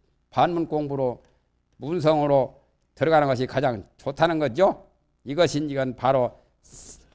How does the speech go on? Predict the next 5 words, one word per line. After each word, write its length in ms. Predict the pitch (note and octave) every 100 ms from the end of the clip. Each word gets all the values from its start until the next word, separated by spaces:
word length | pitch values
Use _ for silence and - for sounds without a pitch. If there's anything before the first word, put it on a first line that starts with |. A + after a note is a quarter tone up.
| _
항상함의, 840 | - - A#3 F#3+ G3 F#3 F#3+ G3+ G2 - _ _
항상에 1200 | - F3+ A3 F3+ F3 E3 D#3+ D3+ D#3 D3+ D#3 C#3
대한 380 | B2+ D3+ F3+ D#3 _ _ _
항상한 1120 | _ D#3+ F#3 E3 D#3 B2+ - _ - F3 G#3 - _ _ _
진실입니다. 840 | - C3+ B2 C3 G#2+ F#2+ A#2+ F#2+